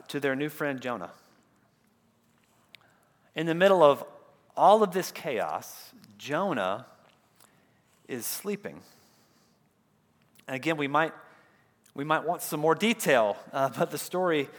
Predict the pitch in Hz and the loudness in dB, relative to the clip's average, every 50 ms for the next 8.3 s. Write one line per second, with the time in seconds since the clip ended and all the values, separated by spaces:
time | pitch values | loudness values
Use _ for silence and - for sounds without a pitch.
0 | - - - - - - _ _ - 123 127 131 151 151 - 156 151 139 147 135 | -20 -20 -20 -20 -20 -20 _ _ -6 -6 -4 -4 -6 -2 0 2 2 2 0 -4
1 | 117 120 151 170 135 113 - - - 127 120 120 - - 156 165 180 165 156 151 | -4 0 0 0 0 -2 -4 -4 -4 -2 -2 -4 0 2 4 4 4 4 2 0
2 | 143 131 120 117 113 135 147 151 165 - 180 170 165 175 165 - - 175 165 165 | 0 0 0 -2 -2 2 4 4 4 4 2 2 4 2 2 2 0 -4 -2 0
3 | 165 165 160 175 160 156 165 160 160 - 135 127 123 - - 151 151 - 165 160 | -2 0 4 4 4 4 4 2 0 2 2 0 0 0 -4 -6 -6 -8 -8 -6
4 | - 147 143 135 135 - - - - - - - - _ _ _ - 123 131 - | -2 -2 -2 -2 -2 -6 -14 -20 -20 -20 -20 -20 -20 _ _ _ 0 2 2 4
5 | 160 147 - 151 143 127 131 123 135 156 156 - - 160 147 135 123 127 143 143 | 2 0 0 -2 -2 -2 -2 -2 -2 -4 -2 0 0 0 0 0 0 2 4 4
6 | 151 156 151 143 131 123 - 151 143 - - - 143 120 117 117 117 123 143 151 | 4 4 2 2 0 -2 -4 -4 -4 -4 -6 -8 -10 -8 -6 -4 -2 0 0 0
7 | - - 160 151 151 147 147 151 147 147 - 117 110 113 104 - 120 110 117 160 | -2 -4 -4 -2 -2 -2 -2 -2 -4 -4 -6 -8 -10 -10 -6 -2 0 2 2 0
8 | - - - 180 190 | -2 -4 -10 -10 -12